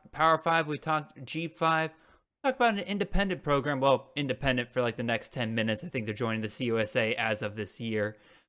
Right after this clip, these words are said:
But let's talk about Jamey Chadwell, head coach of Coastal Carolina. He's heading over to Liberty. So we have seen the very interesting offense that he has run over at Coastal Carolina, producing guys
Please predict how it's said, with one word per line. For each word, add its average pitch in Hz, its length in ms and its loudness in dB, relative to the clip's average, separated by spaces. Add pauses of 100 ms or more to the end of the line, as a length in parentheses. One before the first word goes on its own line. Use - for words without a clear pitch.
(100)
But 143 80 2
let's - 140 0
talk 311 120 -4
about 349 200 0
Jamey 220 280 0
Chadwell, 143 560 -2
head 165 200 -4
coach 175 360 -2 (400)
of 131 440 4 (180)
Coastal 170 340 -4
Carolina. 135 600 -2
He's 196 320 -8
heading 170 300 0
over 131 360 -2
to 120 500 -4 (720)
Liberty. 113 720 -2 (920)
So 131 200 8
we 131 140 2
have 139 120 0
seen 165 440 -2
the 135 140 2
very 135 260 4
interesting 139 380 -4
offense 120 320 -4
that 123 100 -6
he 120 120 0
has 110 140 -2
run 120 200 -2
over 113 280 -2
at 107 120 -2
Coastal - 260 -4
Carolina, 127 520 0
producing 117 480 -4
guys 110 460 0